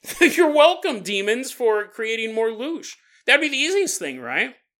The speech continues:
And then again, so you would have to, this would be a con you'd have to pull on all of the police in Boulder,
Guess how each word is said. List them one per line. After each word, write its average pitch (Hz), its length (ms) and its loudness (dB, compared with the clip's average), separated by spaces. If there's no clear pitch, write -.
And 214 160 -4
then 247 120 2
again, 254 340 -2
so 220 240 0
you 208 220 -8
would 247 120 -2
have 233 340 -6
to, - 80 -20
this 240 220 -6
would 220 160 -10
be 214 260 -8
a 175 180 -4
con 208 420 -8
you'd 190 140 -4
have 185 140 -2
to 180 100 -8
pull 185 320 -8
on 160 300 -6
all 143 200 -2
of 170 60 -6
the 185 80 -10
police 190 360 -6
in 208 140 -10
Boulder, 151 520 -6